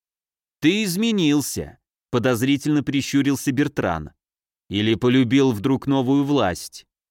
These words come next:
С чего вдруг ты заступаешься за незнакомого тебе человека?»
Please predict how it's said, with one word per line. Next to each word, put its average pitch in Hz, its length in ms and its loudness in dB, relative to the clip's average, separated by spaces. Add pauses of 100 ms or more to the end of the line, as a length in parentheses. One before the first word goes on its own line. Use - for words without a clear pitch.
(280)
С - 80 -18
чего 170 380 2
вдруг 170 280 2
ты 180 140 2
заступаешься 160 880 0
за 123 180 0
незнакомого 135 760 0
тебе 139 280 0
человека?» 147 720 -2